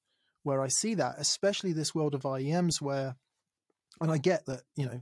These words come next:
every major touring artist in the world is not, it's not an attack on I E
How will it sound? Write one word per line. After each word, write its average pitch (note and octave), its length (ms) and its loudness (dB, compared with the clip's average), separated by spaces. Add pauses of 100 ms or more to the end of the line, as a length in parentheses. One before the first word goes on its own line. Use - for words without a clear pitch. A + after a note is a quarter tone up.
every C3 320 -4
major C3 320 -2
touring B2+ 380 -4
artist C3 320 -6
in C3 40 -4
the B2+ 60 -4
world C3 300 -4
is B2+ 120 -2
not, C3+ 140 -2
it's C#3+ 240 -8
not C#3 140 -4
an C3 60 -4
attack B2+ 300 -6
on C3 120 -4
I B2 140 -6
E C3 120 -4